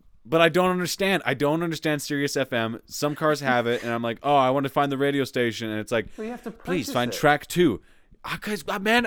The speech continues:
Speaker 1: I, but I don't, I don't know anything about Sirius F M. So yeah, so of course I'm frustrated with it.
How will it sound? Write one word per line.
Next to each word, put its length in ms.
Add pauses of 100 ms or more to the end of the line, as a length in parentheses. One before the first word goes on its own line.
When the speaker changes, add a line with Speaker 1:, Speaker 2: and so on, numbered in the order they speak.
Speaker 1:
I, 140
but 140
I 100
don't, 220
I 100
don't 160
know 180
anything 300
about 240
Sirius 260
F 160
M. 160
So 160
yeah, 280
so 160
of 80
course 260
I'm 120
frustrated 420
with 140
it. 120